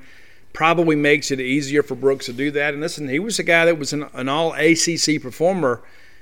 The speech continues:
uh, in his career there. And so he is a guy that can come in here and be a difference maker for us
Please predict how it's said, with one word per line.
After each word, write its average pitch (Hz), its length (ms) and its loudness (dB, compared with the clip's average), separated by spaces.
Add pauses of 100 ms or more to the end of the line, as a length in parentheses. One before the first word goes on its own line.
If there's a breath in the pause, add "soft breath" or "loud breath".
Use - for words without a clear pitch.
(140)
uh, 131 280 -4
in 143 160 -4
his 147 200 2
career 160 440 2
there. 117 280 4
And 123 220 -6
so 139 180 4
he 131 220 0
is 202 140 2
a 175 60 -2
guy 151 260 4
that 147 80 0
can 135 100 -6
come 151 220 0
in 143 80 -2
here 139 240 2
and 123 100 -6
be 135 140 2
a - 20 2
difference 131 340 -4
maker 127 280 -4
for 117 240 -2
us 127 280 -4